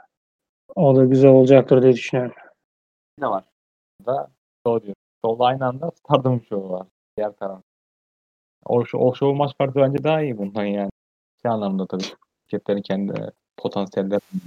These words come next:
Speaker 2: söylüyor.
Speaker 1: Aa, doğru. Katılıyorum. Çünkü, aa, bir kere çok daha fazla zaten, aa, solo şampiyonluk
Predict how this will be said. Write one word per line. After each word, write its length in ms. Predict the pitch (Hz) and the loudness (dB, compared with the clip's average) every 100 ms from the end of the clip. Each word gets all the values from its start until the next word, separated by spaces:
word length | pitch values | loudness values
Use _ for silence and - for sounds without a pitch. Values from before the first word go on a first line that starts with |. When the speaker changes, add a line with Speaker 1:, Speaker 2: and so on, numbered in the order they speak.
| 90 _ | -12 _
Speaker 2:
söylüyor. 260 | 90 90 92 _ _ _ _ _ _ _ _ - | -10 -10 -12 _ _ _ _ _ _ _ _ 0
Speaker 1:
Aa, 460 | 147 151 151 156 156 165 - 190 - _ _ _ _ _ _ _ - | 6 8 8 8 6 4 -2 -10 -16 _ _ _ _ _ _ _ 4
doğru. 300 | 165 170 120 - _ _ | 8 8 6 -4 _ _
Katılıyorum. 720 | - 143 160 147 131 160 - _ | 0 0 4 2 2 -4 -10 _
Çünkü, 500 | - 147 - 156 - _ _ | -6 -4 -2 -4 -6 _ _
aa, 640 | 156 135 131 131 131 131 - _ _ _ - - _ - | -4 -4 -4 -6 -6 -8 -12 _ _ _ -20 -20 _ 0
bir 40 | |
kere 180 | 165 160 | 4 6
çok 220 | 175 156 | 4 2
daha 140 | 160 151 | 4 2
fazla 340 | 147 143 143 | 2 0 0
zaten, 460 | 139 139 135 147 143 - 190 - 175 | 0 0 -2 -8 -8 -16 -20 -12 -2
aa, 300 | 143 131 131 - - - - - - 180 - - | 0 0 -2 -4 -6 -10 -12 -14 -14 -16 -16 -20
solo 340 | - - 139 131 | 0 6 6 6
şampiyonluk 760 | - 131 131 139 135 135 - | 2 -2 2 2 2 -4 -12